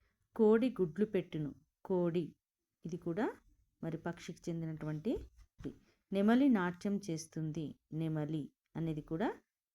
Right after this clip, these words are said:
పక్షుల గురించి తెలియజేస్తుంది. తిరుపతి ఒక పుణ్యక్షేత్రం. ఇది ఒక ప్రాంతానికి లేదా స్థలాన్ని తెలియజేసేటటువంటిది. పేరుని తిరుపతి ఒక పుణ్యక్షేత్రం. కొల్లేరు చూడదగిన ప్రదేశము. కొల్లేరు అనేది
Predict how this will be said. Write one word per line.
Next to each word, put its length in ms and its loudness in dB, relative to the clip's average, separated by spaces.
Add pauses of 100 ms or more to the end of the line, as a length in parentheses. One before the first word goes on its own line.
పక్షుల 340 -6
గురించి 580 -6
తెలియజేస్తుంది. 720 -6 (440)
తిరుపతి 440 2
ఒక 260 -2 (380)
పుణ్యక్షేత్రం. 800 -2
ఇది 180 0
ఒక 200 0
ప్రాంతానికి 960 -2 (340)
లేదా 160 -2
స్థలాన్ని 540 -4
తెలియజేసేటటువంటిది. 1200 -6 (240)
పేరుని 460 -2 (1000)
తిరుపతి 640 -6
ఒక 180 -6
పుణ్యక్షేత్రం. 960 -6 (560)
కొల్లేరు 460 6
చూడదగిన 680 0
ప్రదేశము. 640 -6
కొల్లేరు 600 0
అనేది 480 -4